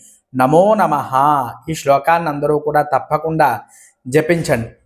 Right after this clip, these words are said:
ఈ విధంగా చేయడం వల్ల అష్టనాగుల యొక్క దోషాలు తొలగిపోవడమే కాకుండా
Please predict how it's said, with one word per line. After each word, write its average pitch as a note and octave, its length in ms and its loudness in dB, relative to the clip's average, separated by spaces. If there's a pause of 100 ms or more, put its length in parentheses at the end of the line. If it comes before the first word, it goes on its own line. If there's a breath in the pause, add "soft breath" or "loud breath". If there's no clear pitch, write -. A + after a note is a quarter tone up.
(140)
ఈ E3 80 4
విధంగా E3 460 2
చేయడం E3+ 380 0
వల్ల D#3 500 2 (400 soft breath)
అష్టనాగుల F3 640 0
యొక్క E3 260 0
దోషాలు C3 460 0
తొలగిపోవడమే D3+ 720 0
కాకుండా D3 520 0